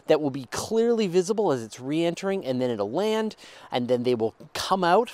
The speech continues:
They, they came from space, and then they come out of their capsule carrying moon rocks, <laughs> right, from space. So there will be plenty of, uh, of evidence that this happened. And of course, when the Apollo astronauts went to the moon,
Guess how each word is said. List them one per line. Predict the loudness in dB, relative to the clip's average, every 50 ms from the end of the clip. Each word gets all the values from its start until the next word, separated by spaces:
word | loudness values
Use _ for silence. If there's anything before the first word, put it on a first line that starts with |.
| -6 -4
They, | -2 -2
they | -4 -6
came | -8 -6 -4 -4 -4
from | -4 -6 -8
space, | -8 -8 -8 -4 0 2 2 4 2 2 0 0 -2 -2 -4 -10 -18 -20 -16 -10
and | -6 -2 2
then | 4 4 4 4 4
they | 4 4 2
come | 2 0 -2 0 2
out | 2 2
of | 2
their | 2 0
capsule | -2 -2 -4 -6 -4 -2 0 2 2 2 0 -4 -20 -20 -20 -18 _ -12
carrying | -4 2 6 8 8 8 8 6 4 4 2 4 4
moon | 6 6 8 10
rocks, | 12 12 10 10 8 2 -2 -2 -2 -2 -6 -8 _ -20 -20 -20
<laughs> | -20 _ _ _ -2
right, | 0 2 2 2 0 -2 -6 -16 -20 -20 -18 -18 -20 2
from | 6 6 6 6
space. | 4 0 0 2 2 2 2 -2 -4 -6 -8 -10 -14 -20 -20 -20 -20 -18
So | -12 0 4 6 6 6 6
there | 6 6
will | 4 4 4
be | 2 -2
plenty | -8 -6 -6 -4 -4 -4 -4 -6 -6 -4 -2
of, | 0 0 0 0 0 2
uh, | 4 4 4 4 4 2
of | 0 -4 -2
evidence | -2 0 0 0 0 -2 -2 -4 -6 -6
that | -6 -6 -6 -6
this | -8 -8 -8 -10
happened. | -12 -8 -8 -8 -6 -6 -6 -8 -8 -10 -16 -20 -20 -10 -4
And | -2 -2
of | -2
course, | 0 4 6 6 6 4 2 -10 -18 -20 -14
when | -4 2 4 4 4 4
the | 4 2
Apollo | 2 4 6 6 8 8 10 8
astronauts | 8 8 6 2 -2 -4 -4 -4
went | -4 -2 0 0 0 -2
to | -6 -8
the | -6 -4
moon, | -2 -2 -2 -2 -4 -6 -8